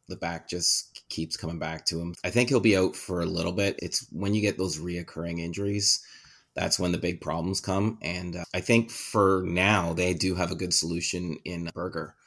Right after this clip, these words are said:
right now playing third base. I think he can just maybe, I don't know if he can take over the spot, but he's playing well enough right now where he's just mashing the ball. I think he's got, like, the second hardest hit ball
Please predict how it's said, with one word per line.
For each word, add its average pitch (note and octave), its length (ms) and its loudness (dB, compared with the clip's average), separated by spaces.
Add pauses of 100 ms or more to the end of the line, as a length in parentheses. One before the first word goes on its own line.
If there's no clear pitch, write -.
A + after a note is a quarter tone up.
(360)
right D#2 200 -6
now D#2+ 280 -8
playing E2 280 -4
third E2 260 -6
base. E2 420 -4
I E2+ 120 -6
think E2+ 240 -6
he F2 280 -6
can E2 200 -6
just - 420 0 (720)
maybe, F#2 580 -2 (100)
I G#2+ 100 6
don't F3 120 4
know D3+ 80 4
if C3+ 60 -4
he C#3+ 60 -8
can A2+ 140 0
take G2+ 320 2
over A2+ 540 2 (220)
the A2 80 0
spot, A2 460 0
but G2 100 2
he's G2 160 0
playing A#2 380 2
well F#2+ 240 0
enough F2+ 260 -4
right F2+ 180 -2
now F2 360 -4 (560)
where E2+ 480 2
he's F#2 420 -2
just - 320 2
mashing F2 500 -2
the F2 60 -4
ball. E2+ 460 -8 (120)
I - 60 -6
think G2 160 -6
he's G2 160 0
got, F2+ 220 -4
like, E2+ 180 -8
the F2 80 -8
second E2+ 380 -4
hardest E2+ 380 -6
hit D#2 200 -8
ball F2+ 400 -12